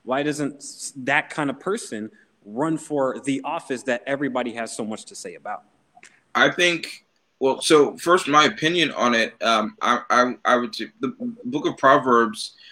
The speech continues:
Speaker 2: says that when the righteous are in authority, the people rejoice. But
Speaker 1: Mm-hmm.
Speaker 2: when the wicked are in authority, the people mourn.
Speaker 1: Yeah.
Speaker 2: Um, so I think that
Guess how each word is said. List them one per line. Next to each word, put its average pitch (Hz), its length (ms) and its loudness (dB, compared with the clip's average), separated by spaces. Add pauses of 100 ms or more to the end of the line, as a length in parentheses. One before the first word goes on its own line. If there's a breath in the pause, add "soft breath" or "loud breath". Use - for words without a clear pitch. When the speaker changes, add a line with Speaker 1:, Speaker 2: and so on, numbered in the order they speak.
(120)
Speaker 2:
says 127 280 4
that 120 100 0
when 127 200 2
the 117 80 4
righteous 131 520 4
are 123 140 6
in 120 200 2
authority, 117 560 4
the 104 120 -8
people 117 300 0
rejoice. 104 800 0 (240)
But 117 80 -2
Speaker 1:
Mm-hmm. 120 80 2
Speaker 2:
when 120 100 6
the 104 80 2
wicked 160 380 6
are 131 140 6
in 117 160 2
authority, 110 400 4
the 110 120 -8
people - 320 0
mourn. 107 300 0 (720)
Speaker 1:
Yeah. 95 160 -6 (160)
Speaker 2:
Um, 107 560 4 (560)
so - 260 6
I 185 220 6
think 170 400 2
that 117 460 6